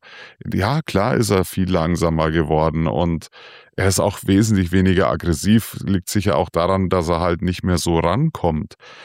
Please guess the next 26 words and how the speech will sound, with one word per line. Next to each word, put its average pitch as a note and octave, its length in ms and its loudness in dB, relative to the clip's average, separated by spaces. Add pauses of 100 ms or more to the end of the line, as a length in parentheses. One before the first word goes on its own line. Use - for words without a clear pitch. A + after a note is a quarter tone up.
(100)
Aber F2 240 0
er E2 60 2
steht - 400 -4
halt D#2+ 260 -2
richtig D#2 340 -4
und D#2+ 140 -2
er E2 80 0
macht D#2+ 300 -4
keine G2 340 -2
Fehler. C3+ 400 0
Senhen G#2 540 0
ist D#2+ 340 -2 (440)
schnell G2 420 2
genug. A2 560 0 (180)
Ich - 60 -20
finde F2 260 -2
ihn F2 80 0
jetzt, - 380 -6 (840)
ja, - 240 -8
kein D#2+ 220 -4
Speedster, G#2+ 640 0
aber D#2+ 220 2
er D#2 120 2
ist, - 220 -4
er E2 200 0
ist - 500 -6